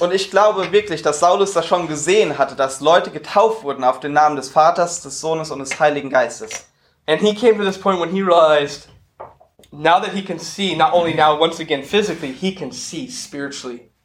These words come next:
Speaker 1: Und er ist, er ist an den Punkt gekommen, wo er, wo ihm klar geworden ist, oder wo er nicht nur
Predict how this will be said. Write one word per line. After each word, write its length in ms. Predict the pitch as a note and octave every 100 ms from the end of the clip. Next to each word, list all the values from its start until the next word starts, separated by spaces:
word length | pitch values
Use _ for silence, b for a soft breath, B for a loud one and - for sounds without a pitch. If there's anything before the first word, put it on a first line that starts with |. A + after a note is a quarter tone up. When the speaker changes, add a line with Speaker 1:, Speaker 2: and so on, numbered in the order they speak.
| _ _ -
Speaker 1:
Und 260 | D3 C#3+ -
er 280 | E3 F3+
ist, 380 | - F#3 - - -
er 140 | D#3+
ist 120 | E3
an 120 | C#3+
den 120 | D#3 D3
Punkt 280 | G#3+ C4+
gekommen, 340 | F3 - D3 D3
wo 140 | E3
er, 340 | E3 F3 - -
wo 100 | D#3+
ihm 320 | C3+ F#3+ F#3+
klar 300 | - F3 F#3+
geworden 340 | E3 C3+ C3+ C3
ist, 160 | C3+
oder 240 | A#2 C#3+ C#3+
wo 80 | E3+
er 160 | E3+
nicht 240 | E3+ A3 F#3+
nur 240 | E3 C#3+